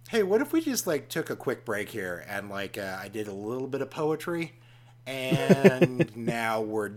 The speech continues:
Speaker 1: sad again." Like, it
Speaker 2: Right.
Speaker 1: really, it's, it's got an incredible flow to it in terms of how they arrange stuff, and, like, it,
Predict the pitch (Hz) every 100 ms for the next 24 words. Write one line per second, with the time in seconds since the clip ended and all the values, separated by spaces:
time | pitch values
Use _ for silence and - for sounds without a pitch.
0 | 95 - - 113 85 82 82 80 - -
1 | 123 120 131 139 139 151 151 147 143 135
2 | - - - - - - - - - 156
3 | - - 156 - 226 214 170 147 131 -
4 | 208 170 147 123 - 131 123 135 123 110
5 | 104 120 107 104 117 120 113 101 95 101
6 | 110 110 - 120 104 98 - 95 95 90
7 | 87 87